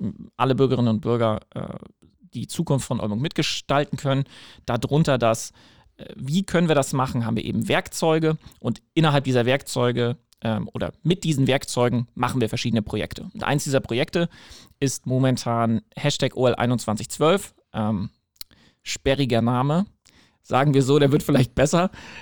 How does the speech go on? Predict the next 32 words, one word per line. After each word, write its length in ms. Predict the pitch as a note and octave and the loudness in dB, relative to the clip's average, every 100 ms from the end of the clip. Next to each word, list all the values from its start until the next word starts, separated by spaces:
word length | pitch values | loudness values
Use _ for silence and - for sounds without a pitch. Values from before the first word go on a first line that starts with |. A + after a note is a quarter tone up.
| - | -2
Ähm, 560 | D3 C#3 C#3 C#3 C#3 D3 _ _ _ - | 4 6 6 2 0 -4 _ _ _ -4
bei, 140 | A2 | -2
bei, 200 | G#2 C3+ | 2 0
bei 140 | C#3+ C#3+ | 2 2
dem, 280 | C#3+ B2+ - | 2 0 -2
beim 220 | C3+ C3 | 0 2
nächsten 280 | D#3+ E3+ D3+ | 2 2 0
Ideenwettbewerb. 720 | D3+ D#3 D#3+ D#3 C#3+ D#3 E3+ | 2 2 2 -2 -2 -2 -2
Nein, 200 | B2 A#2 | -2 -2
es 120 | F#2 | -2
ist 180 | D#3 F3 | -4 -2
ein 100 | F3+ | 2
Ideenwettbewerb, 840 | D#3 D3 F#3+ G3+ F#3 E3+ F3+ - - | 2 4 4 2 0 0 0 -4 -2
der 240 | A#2+ A#2 | 0 0
in 160 | B2+ A#2+ | -2 -2
diesem 280 | C#3+ C#3+ C3 | -2 0 2
Jahr 140 | A#2 | 0
stattfindet. 560 | - - - F3+ F3 - - | -2 -4 -2 -2 -4 -8 -8
Ähm, 200 | G#2 - | -8 -6
und 180 | B2 | -6
die 60 | - | -4
Idee 260 | A2 C#3 E3+ | 0 2 2
ist 200 | C3 - | -2 -4
quasi, 520 | B2+ A#2+ A#2+ B2 A#2 _ _ _ _ _ _ _ _ _ - | -2 -2 -2 -4 -6 _ _ _ _ _ _ _ _ _ -10
die 100 | C3 | -8
Verwaltung 880 | A#2+ B2 A#2 A2 C#3 E3+ D#3 C#3 - - | -4 -4 -2 2 2 2 0 0 -2 -8
mal 160 | B2+ B2+ | -2 0
von 160 | - B2+ | 2 0
der 120 | - | 2
anderen 180 | C3 A#2+ | 0 2
Seite 220 | A#2 A#2+ | 0 0
kennenzulernen 640 | - A2+ - G#2+ A2 C3+ | -2 -2 -2 -2 -2 -4